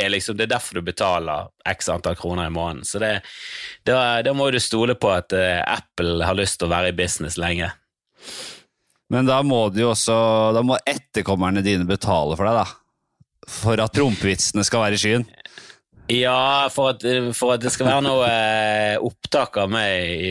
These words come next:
Speaker 1: om fem hundre år, så, eh, så er det noen som har cashet ut av det. Ellers så må du bli såpass kjent at, at det blir liksom en sånn nasjonal,
Speaker 2: Mm.
Speaker 1: eh, ja, en nasjonalt ansvar å ta vare på, på, på min arv, da. Min audioarv,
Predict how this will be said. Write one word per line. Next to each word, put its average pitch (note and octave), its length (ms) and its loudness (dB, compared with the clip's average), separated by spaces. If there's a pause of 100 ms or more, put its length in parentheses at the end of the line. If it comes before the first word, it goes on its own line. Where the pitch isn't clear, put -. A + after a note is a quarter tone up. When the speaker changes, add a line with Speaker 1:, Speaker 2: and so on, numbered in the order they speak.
Speaker 1:
om F2 160 -2
fem A#2 240 -2
hundre G#2 160 -2
år, F#2+ 240 2
så, - 160 -4 (160)
eh, F#2+ 240 2
så A#2+ 140 0
er B2+ 80 0
det C#3+ 80 0
noen D#3 260 0
som C#3+ 140 0
har - 100 -4
cashet A#2 400 0
ut - 80 -8
av E2 160 -2
det. F2 80 0 (400)
Ellers A2+ 300 0
så B2+ 80 -4
må E3+ 100 2
du D#3+ 80 0
bli D#3 160 0
såpass A#2+ 400 0
kjent G2+ 480 -4
at, F2+ 400 -4
at - 240 -2
det G2+ 80 0
blir G#2+ 160 0
liksom G2 240 -2
en F#2+ 80 -2
sånn G2 160 0
nasjonal, F2+ 800 0 (320)
Speaker 2:
Mm. G2+ 160 -8 (320)
Speaker 1:
eh, D2+ 760 -2
ja, B2+ 160 0
en C3+ 100 -2
nasjonalt C#3+ 560 0
ansvar A#2 640 0
å F2+ 80 -4
ta G#2 80 0
vare G2 560 0
på, E2 160 0 (480)
på, F#2 160 0 (560)
på G2+ 80 0
min G#2 240 -2
arv, D#2+ 240 0 (160)
da. F#2+ 80 -6 (240)
Min F2+ 320 -2
audioarv, E2+ 880 -2